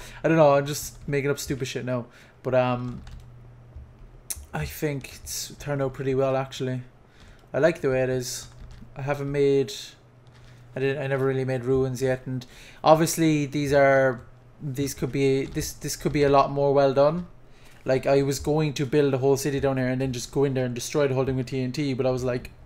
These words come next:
oh, excuse me. I was like, "There's no point. I'll just end up wasting my time, really."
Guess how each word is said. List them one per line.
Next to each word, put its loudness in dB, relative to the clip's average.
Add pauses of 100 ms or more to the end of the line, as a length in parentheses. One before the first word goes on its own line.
(580)
oh, 0
excuse -8
me. 0 (680)
I -4
was -4
like, -4
"There's -8
no 0
point. -8 (1300)
I'll 2
just 2
end 2
up -2
wasting 0
my -4
time, 0
really." -2